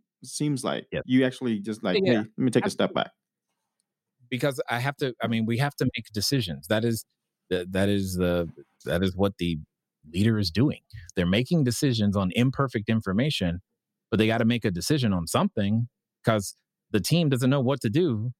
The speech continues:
Speaker 2: until the leader has made a decision and, and pointed in the direction that we're going. Somebody's gotta be willing to point, even if that means you pointed in the wrong direction. It's better than pointing in no direction.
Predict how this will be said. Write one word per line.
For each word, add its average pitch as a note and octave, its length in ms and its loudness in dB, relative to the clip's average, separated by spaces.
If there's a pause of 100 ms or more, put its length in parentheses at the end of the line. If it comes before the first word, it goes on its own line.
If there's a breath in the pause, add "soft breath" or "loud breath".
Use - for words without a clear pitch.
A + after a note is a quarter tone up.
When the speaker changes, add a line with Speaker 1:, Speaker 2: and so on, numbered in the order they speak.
Speaker 2:
until C#3 180 2
the B2 80 -2
leader C#3+ 260 2
has A#2 120 -2
made C#3 160 0
a B2+ 60 -4
decision A2 460 0
and, G2+ 160 -2
and G#2 200 0
pointed D#3+ 580 0
in A2 140 2
the A#2 120 0
direction A2 520 0
that A#2 120 0
we're A2+ 140 0
going. A#2 380 -2 (460 soft breath)
Somebody's E3 460 0
gotta E3 200 0
be D3+ 160 -2
willing D#3 340 0
to C#3+ 80 -2
point, A#2 460 -4 (640)
even G#3+ 440 0
if G3 300 0
that D3 200 -2
means C#3+ 280 0
you A#2 80 0
pointed C#3 360 0
in C3 120 2
the A2 80 2
wrong F3 300 0
direction. G2+ 460 -4
It's G2+ 100 -6
better C3 260 0
than B2+ 140 0
pointing C3+ 300 0
in G#2 100 0
no F#3+ 160 0
direction. F2+ 560 -4